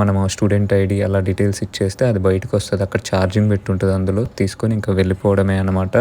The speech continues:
మీ అసెస్మెంట్స్ ఏమున్నా చేసుకోవచ్చు. మీకు పర్సనల్ ల్యాప్‌టాప్ ఉంటే ఇంకా బెటర్ అనమాట. ఇంకా ఇదే జిరాక్స్ మెషిన్. So, ఈరోజు చెప్పబోయేది దీని గురించే కదా. So, చూడండి, చాలా సింపుల్ అనమాట జిరాక్స్ తీసుకోవడం. ఇక్కడ మీరు చూసినట్టయితే పీసీస్ ఉన్నాయి కదా, ఇందులో అయితే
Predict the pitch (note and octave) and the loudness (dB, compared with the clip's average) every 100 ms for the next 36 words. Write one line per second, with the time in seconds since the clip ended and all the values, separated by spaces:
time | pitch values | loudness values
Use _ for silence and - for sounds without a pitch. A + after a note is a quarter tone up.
0 | D#3+ - - - - G2+ F#2 G2+ - G#2 | 0 -6 -16 -14 -4 -2 0 -2 -2 -2
1 | G2+ G#2+ G2 G2 G2 G#2+ - G2 F#2+ - | 0 0 0 2 0 0 0 -2 -2 -2
2 | G2 - A#2 G2+ G2+ G2 B2+ B2 A2+ - | -4 -2 -2 0 2 2 2 2 2 0
3 | A2 A#2 G#2+ B2+ F#2+ A2 G2 F#2+ G2 G2 | -4 -2 0 0 0 0 0 0 0 0
4 | G2 G2 F#2+ C#3 B2 A#2 A2 G2 G2 A2 | -2 -2 0 0 2 6 6 6 4 2
5 | G#2+ G2 F#2+ G2+ - G2+ F#2+ - G#2 C#3 | 2 2 4 2 0 -2 0 -2 -2 -4
6 | - - - G2+ F#2+ F#2 F#2 G2 G2 G#2+ | -6 -12 -4 0 0 0 -2 0 2 2
7 | A2 - F#2+ F#2+ F#2+ F#2+ F#2+ F#2+ F#2+ F#2 | 0 0 2 2 2 0 0 0 -2 -2
8 | - F#2 F#2+ C3+ - G#2+ F#2+ A2 G#2 G#2+ | -2 -2 0 -2 -2 -2 0 2 2 4
9 | G2+ - G2 A2 A#2 G2+ G#2+ A#2 A2 F#2+ | 2 2 2 4 2 2 2 4 2 2
10 | F#2+ F2+ G#2 G#2+ G2 F#2+ - C3 - G#2 | -2 0 0 2 2 0 -2 -4 -2 -2
11 | A2 C#3+ A2 G#2+ G#2+ G#2 G#2 A2+ C3+ A#2+ | -2 -2 -2 0 0 0 0 0 0 0
12 | A2 C3 - G#2 G#2+ G#2+ - F#2+ F#2+ G2+ | 0 -2 -2 -2 0 -2 -2 -4 -2 0
13 | B2 D3+ G#2+ A2 D#3+ C3+ G#2+ | 2 6 8 10 10 10 8